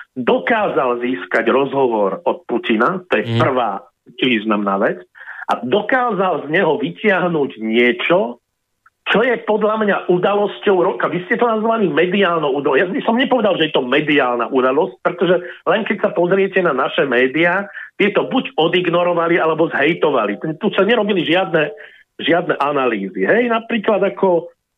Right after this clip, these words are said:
Speaker 1: môj obľúbený v úvodo-, úvodzovkách redaktor Tomar-, Tomáš Verníček z T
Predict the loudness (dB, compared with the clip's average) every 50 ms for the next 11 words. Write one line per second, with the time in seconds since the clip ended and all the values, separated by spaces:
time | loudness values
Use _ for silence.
0 | _ _ _ _ -2 0 0 0 2 0 0 0 2 0 0 0 2 0 2 2
1 | 0 -2 -2 -2 -2 0 2 2 4 4 4 4 2 0 -2 -6 -6 -2 0 2
2 | 2 2 2 2 2 2 0 0 0 0 0 0 0 0 0 -2 0 -2 -2 -2
3 | 0 -2 0 0 0 0 0 -2 -4 -8 -10 -4 -2 -2 0 0 -2 -2 0 0
4 | 0 0 0 0 -2 -2 -2 0 0 0 0 -2 -4 -2